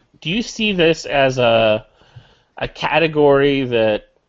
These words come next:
like, is gonna become more open-minded? Especially, I wa-, I'm curious with you, Patrick, with your experience going around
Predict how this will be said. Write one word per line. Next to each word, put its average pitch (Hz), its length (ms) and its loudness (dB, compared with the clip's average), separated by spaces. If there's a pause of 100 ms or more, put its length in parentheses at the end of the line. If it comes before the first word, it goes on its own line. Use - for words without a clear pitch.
(500)
like, 117 240 -6
is 117 80 -12
gonna 131 180 -4
become 123 320 -6
more 123 320 0
open-minded? 139 480 -2
Especially, 180 360 -2
I 175 60 2
wa-, 156 160 -2
I'm 139 160 -6
curious 165 280 -2
with 131 100 -2
you, 139 140 -4
Patrick, 123 420 -2
with 113 240 -6
your 120 160 -4
experience 127 500 -2
going 123 240 0
around 110 580 -2